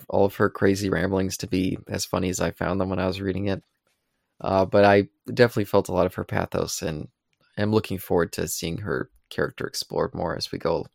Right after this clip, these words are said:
forward, eventually. <laughs> Um, it is a shame that there was no Toph, and overall the whole Team Avatar dynamic feels so much more pushed into the background.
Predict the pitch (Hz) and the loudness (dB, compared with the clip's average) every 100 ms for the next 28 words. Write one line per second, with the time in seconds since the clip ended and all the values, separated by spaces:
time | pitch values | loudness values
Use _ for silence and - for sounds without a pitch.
0 | - - 85 76 78 - _ _ _ _ | -20 -6 -2 -2 -4 -10 _ _ _ _
1 | _ - 98 92 87 - 65 110 - 110 | _ 0 2 2 -2 -2 -4 -4 -4 -4
2 | - _ _ _ _ _ _ _ - 151 | -6 _ _ _ _ _ _ _ 0 2
3 | 160 170 196 185 170 - 135 131 127 - | 4 6 6 4 -2 4 4 4 0 -4
4 | 113 110 107 104 101 107 104 - - 95 | 2 2 4 2 2 2 2 0 0 2
5 | 95 - 101 95 92 _ - 117 110 101 | 0 0 0 0 -2 _ 4 4 6 6
6 | 104 95 107 101 - 104 98 95 95 - | 6 2 0 0 0 -4 -2 -2 -4 -2
7 | 95 92 90 92 90 90 - - - 95 | -2 0 0 0 -2 -2 -6 -12 -4 -2
8 | 92 - 98 92 - 95 - 101 - 101 | 0 -2 -2 -2 -4 -6 -6 -10 -8 -10
9 | 87 - - - 110 107 123 | -8 -6 -6 -4 -2 -2 -2